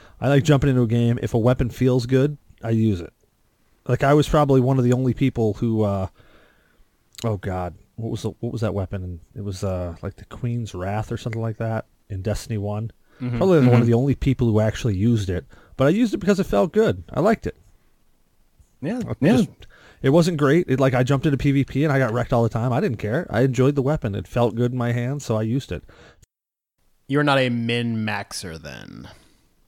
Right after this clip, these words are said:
Speaker 1: No, no. I, I, I had, uh, I had about eight years of my life where I was min-maxing, and, uh, that was, that was a lot of gray hair that I just did not need in my life. So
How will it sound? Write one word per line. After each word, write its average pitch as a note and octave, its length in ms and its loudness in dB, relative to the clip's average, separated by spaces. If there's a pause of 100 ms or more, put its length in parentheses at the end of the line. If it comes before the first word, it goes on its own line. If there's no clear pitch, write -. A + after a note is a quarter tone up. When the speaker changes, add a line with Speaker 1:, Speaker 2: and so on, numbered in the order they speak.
(260)
Speaker 1:
No, D3 840 0 (120)
no. A#2+ 300 4
I, C#3 320 2
I, E3 640 0
I D3 160 -2
had, C#3+ 440 0
uh, A#2+ 380 2
I A#2 60 -2
had D3+ 180 2
about C3+ 220 2
eight C#3 160 2
years C3+ 260 2
of - 60 -4
my A#2+ 100 4
life A2+ 300 2
where G#2+ 160 0
I G#2 80 0
was G#2 200 2
min-maxing, F#2+ 760 -4 (200)
and, G2 320 -6
uh, F2+ 280 -2 (480)
that A#2 220 0
was, A#2 520 2
that A#2+ 220 0
was A2+ 500 0 (920)
a B2+ 80 -6
lot B2 240 0
of B2 60 0
gray B2 280 2
hair G#2+ 460 2 (100)
that G#2+ 140 0
I G2 80 0
just G2 240 -2
did G#2 180 0
not G#2+ 240 0
need G2 340 -4 (200)
in G2+ 140 -2
my F#2+ 120 -2
life. F#2 300 -2
So F#2 420 -2